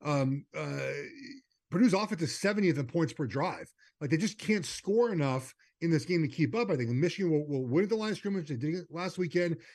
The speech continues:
They'll kinda just slowly kinda take the air out of the Purdue team. Uh, and it's no slight to Purdue, just Michigan's a better football team.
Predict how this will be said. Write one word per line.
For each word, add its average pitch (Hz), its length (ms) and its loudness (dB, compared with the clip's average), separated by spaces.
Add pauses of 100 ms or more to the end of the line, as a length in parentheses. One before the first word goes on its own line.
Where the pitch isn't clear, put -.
(120)
They'll 151 100 -2
kinda 180 160 4
just - 280 0
slowly 185 640 6
kinda 165 180 0
take - 240 -4
the 165 220 2
air 165 160 4
out 156 80 2
of 156 80 2
the 151 60 2
Purdue 151 280 0
team. 139 400 -4 (320)
Uh, 151 260 -2
and 156 240 0
it's 180 200 -4
no 220 100 2
slight 214 240 0
to 175 80 -6
Purdue, 175 400 4
just 127 160 -4
Michigan's 180 300 0
a 151 60 2
better 160 280 0
football 165 400 -2
team. 123 320 -2